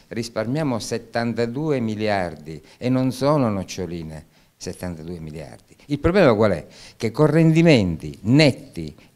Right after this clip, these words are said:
sotto lo zero o pari a zero, qualunque sia il rapporto debito-pil, il peso sulla collettività è zero. Con un tasso di interesse netto negativo, cioè inferiore all'inflazione effettiva,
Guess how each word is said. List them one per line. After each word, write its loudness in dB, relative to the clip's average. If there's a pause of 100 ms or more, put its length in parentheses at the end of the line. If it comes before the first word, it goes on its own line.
sotto 2
lo 0
zero -2 (580)
o -4
pari 4
a -2
zero, -4 (240)
qualunque 8
sia 6
il 4
rapporto 4
debito-pil, -4
il -2
peso 2
sulla -6
collettività -2
è -2 (260)
zero. -8 (720)
Con 4
un 2
tasso -2
di 0
interesse -4
netto -4
negativo, 0
cioè -6
inferiore 2
all'inflazione -6
effettiva, -10